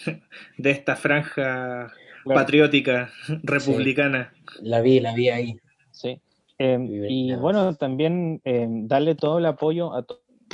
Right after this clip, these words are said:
Speaker 2: todos los tipos de profesores que hay, n-, no solamente a los profesores de colegio, a los profesores de enseñanza media, em, a la mitad de los universitarios, porque la mayoría son viejos fachos.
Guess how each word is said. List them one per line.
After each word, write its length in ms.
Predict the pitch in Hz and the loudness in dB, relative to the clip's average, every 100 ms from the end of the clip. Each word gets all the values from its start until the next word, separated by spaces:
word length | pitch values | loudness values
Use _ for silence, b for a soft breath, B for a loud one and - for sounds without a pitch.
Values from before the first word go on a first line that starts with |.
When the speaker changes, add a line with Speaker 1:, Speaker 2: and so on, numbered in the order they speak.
| 107 | -8
Speaker 2:
todos 200 | 135 143 | -4 -2
los 160 | 151 | -2
tipos 260 | - 147 147 | -6 -6 -4
de 80 | 147 | -4
profesores 520 | 139 127 117 127 135 | -6 -10 -4 -4 -4
que 100 | - 127 | -4 -2
hay, 260 | 139 175 - _ | -2 -6 -14 _
n-, 340 | 113 117 113 - - | -14 -10 -8 -10 -10
no 380 | 123 123 127 135 | -8 -6 -6 -6
solamente 520 | - 143 143 147 - | -4 -2 -2 -4 -2
a 60 | 139 | 0
los 160 | 143 | -2
profesores 880 | - 139 131 - 139 139 143 143 143 | -6 -10 -10 -4 -2 0 0 -2 -4
de 220 | 120 120 | -4 -6
colegio, 460 | 117 123 170 - 120 | -4 -2 -2 -2 -4
a 40 | |
los 140 | 113 117 | -4 -6
profesores 380 | 107 - 135 131 | -10 -6 -4 -4
de 40 | |
enseñanza 420 | 117 - 120 - | -8 -10 -10 -8
media, 440 | 123 180 151 113 - B B B _ - | -4 -2 0 -4 -6 B B B _ -4
em, 480 | 120 117 110 98 - - - _ _ | -2 -2 -6 -10 -14 -18 -20 _ _
a 80 | 123 | -2
la 100 | 147 | 0
mitad 260 | 170 185 233 | 2 4 4
de 60 | 233 | 4
los 80 | |
universitarios, 560 | 233 226 220 220 233 240 | 0 -2 -2 -4 -2 -4
porque 220 | 208 180 | -6 -6
la 240 | 180 175 175 | -4 -2 -2
mayoría 280 | 175 190 | -4 -6
son 160 | 214 208 | -6 -4
viejos 260 | 196 202 - | -4 -6 -6
fachos. 300 | 117 123 | -8 -8